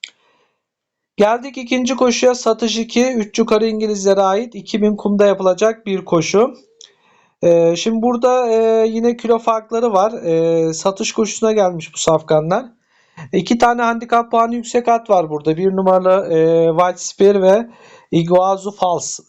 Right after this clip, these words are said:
diye doksan üçe doksan. Ama benim burada ilk önceliğim dokuz numaralı Senza Fiat olacak.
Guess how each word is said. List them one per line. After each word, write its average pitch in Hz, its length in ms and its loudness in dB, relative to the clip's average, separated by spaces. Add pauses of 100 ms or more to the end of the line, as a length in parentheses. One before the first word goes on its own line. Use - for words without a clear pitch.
(120)
diye 175 280 0
doksan 175 380 0
üçe 180 260 -6
doksan. 175 580 -2 (480)
Ama 254 300 0
benim 254 260 -6
burada 254 260 0
ilk 247 300 -6
önceliğim 226 800 0
dokuz 226 400 0
numaralı 220 500 2
Senza 233 540 -4
Fiat 233 360 0
olacak. 175 560 -2